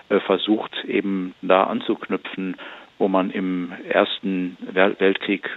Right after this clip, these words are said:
äh, gestanden hat. Er hat aber im Grunde genommen, was Friedensvermittlung angeht, aus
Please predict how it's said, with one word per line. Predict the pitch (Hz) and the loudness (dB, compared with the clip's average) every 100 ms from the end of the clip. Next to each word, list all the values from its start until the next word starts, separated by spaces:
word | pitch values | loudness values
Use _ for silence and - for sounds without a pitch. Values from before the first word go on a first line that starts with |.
| - | -8
äh, | 92 - | -8 -4
gestanden | - 104 117 95 78 | 0 2 2 -2 -2
hat. | 87 - - - - - - - | -2 -4 -12 -14 -14 -14 -16 -18
Er | - | -10
hat | - - | -4 0
aber | - 98 | 2 2
im | 90 | 2
Grunde | 92 107 98 | 0 2 2
genommen, | 92 95 98 98 98 - | 2 0 0 -2 -4 -6
was | 87 85 | -4 -4
Friedensvermittlung | - 98 107 - 95 98 - 95 | -4 -6 -6 -4 -2 -2 -2 -4
angeht, | - 90 95 92 - | -4 -4 2 2 2
aus | - - | -4 -8